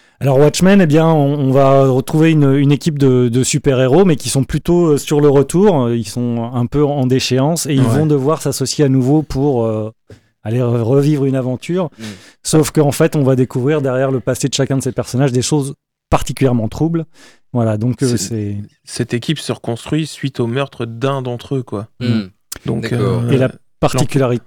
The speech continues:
Speaker 1: excuse-moi,
Speaker 2: Ouais, vas-y,
Speaker 1: euh,
Speaker 2: vas-y, vas-y.
Speaker 1: la particularité, puisque c'est un peu le slogan des, euh, des Watchmen, c'est, euh, Who watches the Watchmen, c'est-à-dire qui surveille les gardiens.
Speaker 2: Mm.
Speaker 1: En gros, euh, est-ce que
Speaker 3: Mm.
Speaker 1: les super-héros sont réellement là pour, euh, pour le bien de l'humanité, ou est-ce que eux-mêmes, euh, doivent, euh, être surveillés de près pour, euh,
Speaker 3: Mm.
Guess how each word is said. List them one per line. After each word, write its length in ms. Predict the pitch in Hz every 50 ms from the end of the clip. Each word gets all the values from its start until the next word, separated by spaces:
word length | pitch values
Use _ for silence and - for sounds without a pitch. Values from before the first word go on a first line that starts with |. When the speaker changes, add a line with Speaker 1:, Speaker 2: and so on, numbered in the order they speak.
| -
Speaker 1:
excuse-moi, 380 | 156 107 - - 120 117 113 135
Speaker 2:
Ouais, 60 | 127
vas-y, 200 | 123 127 123 123
Speaker 1:
euh, 40 | 123
Speaker 2:
vas-y, 120 | 120 120
vas-y. 160 | 120 117 120 - - - - - -
Speaker 1:
la 80 | 127
particularité, 720 | - 139 - - 147 131 - 151 139 131 131 131 - 185 196
puisque 340 | 151 - - - - - 131
c'est 160 | - - 139
un 80 | 127 123
peu 140 | - 147
le 120 | 143 131 120
slogan 460 | - - 139 143 139 135 156 151 156
des, 140 | 143 135 127
euh, 200 | 123 117 117 113
des 100 | 113 117
Watchmen, 400 | 113 113 113 - - 156 165 165
c'est, 240 | - - 143 139 143
euh, 100 | 135 120
Who 220 | 117 113 139 170 160 139
watches 320 | 135 135 131 - - 160 147
the 60 | 123 131
Watchmen, 500 | 120 117 123 127 - - 151 160 170 156
c'est-à-dire 320 | - 127 123 131 - -
qui 120 | - - -
surveille 360 | - - 151 143 147 147 143
les 100 | 139 127
gardiens. 400 | 127 131 123 123 123 113 113 117 - - - - _ - - -
Speaker 2:
Mm. 60 | 135 123
Speaker 1:
En 100 | 117 117
gros, 260 | 113 110 135 156 165
euh, 140 | 151 131 123
est-ce 100 | 123 120
que 120 | 123 135 151
Speaker 3:
Mm. 100 | 143 143
Speaker 1:
les 100 | 135 120
super-héros 460 | - - 120 - 127 123 120 143 156
sont 180 | - 135 131
réellement 380 | 117 120 135 135 131 131 127 123
là 160 | 131 139 147
pour, 440 | - - - 151 160 160 147 127 127
euh, 200 | 123 123 120 117 -
pour 200 | - 139 120 -
le 220 | 139 127 117 117 110
bien 200 | 120 139 147 143
de 60 | 135
l'humanité, 640 | 131 123 123 117 120 113 - - 156 160 170 - -
ou 160 | 143 131 131
est-ce 140 | 131 - -
que 100 | - 123
eux-mêmes, 560 | 135 151 151 131 127 131 139 147 151 147 135
euh, 160 | 123 113 113
doivent, 400 | 110 104 117 123 131 117 117 113
euh, 240 | 110 110 107 107 107
être 280 | 110 110 - - - 113
surveillés 380 | - - - 131 123 127 123
de 100 | 113 113
près 200 | - - - 147
pour, 420 | - _ - 135 135 139 131 117 113
euh, 200 | 107 113 123 110
Speaker 3:
Mm. 60 | 95